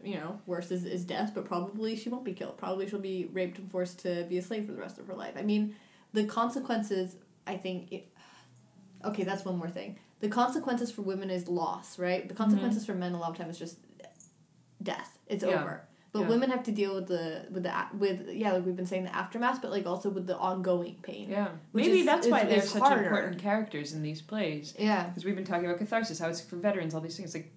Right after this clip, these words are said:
Speaker 2: the people watching these plays are the survivors.
Speaker 1: Yeah.
Speaker 2: What, even if they're the men watching it, the women are survivors.
Speaker 1: Yeah.
Speaker 2: I'm sure they could, I mean, I'm just guessing. I wasn't alive in ancient Greece, but, like, I'm a, you know, they could probably relate to that.
Speaker 1: Yeah, I'm
Speaker 2: That,
Speaker 1: sure.
Speaker 2: that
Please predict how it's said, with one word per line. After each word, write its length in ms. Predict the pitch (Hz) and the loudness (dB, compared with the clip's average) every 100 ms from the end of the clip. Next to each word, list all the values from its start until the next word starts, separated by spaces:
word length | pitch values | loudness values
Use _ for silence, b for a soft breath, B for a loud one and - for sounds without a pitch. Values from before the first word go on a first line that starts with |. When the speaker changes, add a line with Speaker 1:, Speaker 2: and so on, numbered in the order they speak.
| - | -12
Speaker 2:
the 80 | 196 | -10
people 260 | 226 220 | -6 -2
watching 220 | 165 156 160 | -2 -2 -6
these 100 | 160 | -6
plays 160 | 160 | -4
are 80 | 156 | -4
the 120 | 156 | -4
survivors. 760 | 156 151 160 175 175 - 202 - | -6 -4 0 0 -2 -6 -8 -6
Speaker 1:
Yeah. 260 | 220 233 208 - | 0 0 0 -4
Speaker 2:
What, 260 | 185 180 180 | 0 2 2
even 220 | 160 170 | -2 -2
if 120 | 151 | 0
they're 160 | - 175 | 2 2
the 80 | 156 | 2
men 300 | 165 190 165 | 0 0 -2
watching 320 | 143 156 156 | -4 -6 -4
it, 380 | 220 247 - - | -4 -4 -12 -6
the 80 | |
women 300 | 185 247 190 160 | 0 4 4 2
are 100 | 165 | -2
survivors. 840 | - 175 180 196 151 131 - - - | -6 -2 0 0 -2 -4 -6 -8 -6
Speaker 1:
Yeah. 280 | 190 180 175 | -4 -4 -4
Speaker 2:
I'm 120 | 175 170 | -6 -4
sure 220 | - 190 | 0 0
they 160 | 185 | 0
could, 320 | 156 190 160 - | -2 -2 -6 -6
I 40 | |
mean, 140 | 160 156 | -4 -4
I'm 380 | - 143 127 147 | -4 -6 -6 -8
just 300 | - 151 - | -8 -10 -6
guessing. 380 | 165 151 - 131 | -4 -4 -4 -6
I 80 | 139 | -6
wasn't 340 | 147 151 151 | -8 -8 -8
alive 320 | 165 151 147 | -6 -4 -4
in 120 | 151 - | -6 -10
ancient 400 | 170 - - 202 - - - 208 | -10 -12 -12 -16 -16 -20 -18 -8
Greece, 240 | 254 302 - | 0 0 0
but, 120 | 233 | -2
like, 120 | 226 | 0
I'm 140 | 240 247 | 2 2
a, 100 | 226 - | -2 -6
you 120 | - | 0
know, 200 | 208 185 185 - - | 0 0 -8 -14 -6
they 100 | 226 | -4
could 160 | 277 208 | -2 0
probably 420 | 196 190 180 180 | 2 2 2 2
relate 400 | 180 175 190 202 | 4 4 2 0
to 120 | 160 | -6
that. 340 | 131 127 165 - | -6 -6 -8 -6
Speaker 1:
Yeah, 280 | 220 254 269 | 0 2 2
I'm 120 | 185 | 0
Speaker 2:
That, 40 | 180 | -4
Speaker 1:
sure. 420 | - 170 165 - | -2 0 -2 -4
Speaker 2:
that 220 | 180 170 | -4 -4